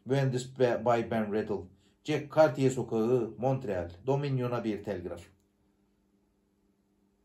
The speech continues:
diye cevap verdi Lorik. Mühendis ile ustabaşı birbirlerini gerçekten iyi anlıyorlardı.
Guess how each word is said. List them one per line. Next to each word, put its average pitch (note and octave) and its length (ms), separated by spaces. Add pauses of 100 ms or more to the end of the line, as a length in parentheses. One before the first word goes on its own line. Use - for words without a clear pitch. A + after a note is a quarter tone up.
(240)
diye F3 220
cevap F3 300
verdi A2+ 240
Lorik. G#2 360 (560)
Mühendis D#3+ 380
ile C#3+ 140
ustabaşı B2+ 640 (300)
birbirlerini B2+ 680
gerçekten B2+ 460
iyi A#2 160
anlıyorlardı. F#2 640